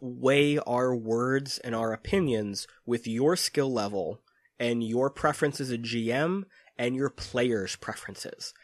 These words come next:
The things we say, we base off of our experience and our players. We run our own games. I mean, not as much as we want to, but we do run games at least once a week for the most part.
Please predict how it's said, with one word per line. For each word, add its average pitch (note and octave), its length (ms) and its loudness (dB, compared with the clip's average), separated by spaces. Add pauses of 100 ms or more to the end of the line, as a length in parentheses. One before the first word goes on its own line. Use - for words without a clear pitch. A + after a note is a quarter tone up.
(180)
The A2+ 80 0
things F#3+ 400 4
we D3+ 260 0
say, F3 640 2 (300)
we F#3 200 2
base D#3 500 6
off B2+ 280 0
of B2 220 4 (100)
our B2+ 140 4
experience A2+ 800 -2 (220)
and B2+ 100 -2
our C#3+ 160 4
players. - 640 -2 (560)
We C#3 160 2
run F3+ 240 10
our E3+ 160 6
own E3 140 6
games. B2+ 520 2
I A#2 60 -6
mean, A2+ 140 -6
not A#2 160 0
as A2 120 -4
much B2 180 -2
as A2+ 100 -6
we A#2+ 100 0
want D#3 260 2
to, A#2 260 0 (280)
but E3+ 180 0
we G#3 100 0
do D#3 200 6
run D3+ 280 4
games A#2+ 480 2
at C3 200 0
least D3+ 300 0
once A#2 200 2
a B2 60 0
week A2 340 -6 (200)
for - 260 2
the A#2+ 100 4
most G2+ 320 -4
part. G2+ 340 -4